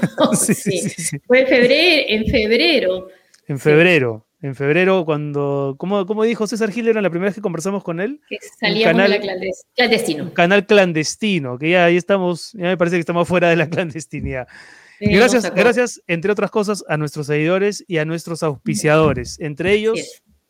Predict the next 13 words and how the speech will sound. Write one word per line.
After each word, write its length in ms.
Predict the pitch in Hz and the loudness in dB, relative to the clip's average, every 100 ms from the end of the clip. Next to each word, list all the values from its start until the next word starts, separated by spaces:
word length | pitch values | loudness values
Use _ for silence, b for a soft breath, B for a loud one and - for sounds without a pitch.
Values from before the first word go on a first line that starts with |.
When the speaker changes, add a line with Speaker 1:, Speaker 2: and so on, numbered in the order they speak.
| _ | _
Speaker 2:
Presta 600 | 226 254 254 - 254 254 | 0 0 0 -2 0 0
MIPE, 480 | 233 214 - - 156 | 0 -2 -4 -6 -8
soluciones 800 | 139 175 160 - 311 285 277 294 | -6 -8 -6 2 4 4 4 2
Speaker 1:
Eso. 80 | 233 | 2
Speaker 2:
de 100 | 208 | 0
financiamiento 760 | 190 180 175 180 254 262 262 | 0 -2 -2 0 0 0 0
para 300 | 220 208 202 | 0 0 0
tu 140 | 240 247 | 0 0
empresa, 580 | 185 - 277 277 302 - | 0 2 0 2 -2 0
préstamos 460 | 220 220 240 233 | -2 0 0 0
con 140 | 233 175 | -2 -2
garantía 360 | 160 160 185 | -2 -2 -2
hipotecaria. 760 | 226 214 160 165 269 277 277 | -2 -2 -6 -2 0 0 0